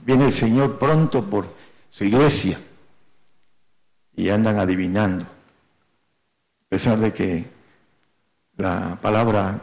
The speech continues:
dice otras cosas, no tienen oído para rectificar, porque son soberbios la mayoría. Los, la gente humilde es la que alcanza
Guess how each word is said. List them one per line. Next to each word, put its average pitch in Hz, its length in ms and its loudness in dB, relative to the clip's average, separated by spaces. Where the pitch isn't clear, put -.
dice 104 360 0
otras 98 340 -2
cosas, - 560 -4
no 110 140 -2
tienen 120 280 2
oído 131 360 2
para 98 320 -6
rectificar, 101 760 -4
porque 107 240 -4
son 120 180 0
soberbios 113 560 2
la 90 80 -4
mayoría. 98 580 -2
Los, 98 340 -6
la 104 160 0
gente 156 240 2
humilde 131 720 4
es 110 60 0
la 120 180 0
que 101 100 0
alcanza 120 840 -6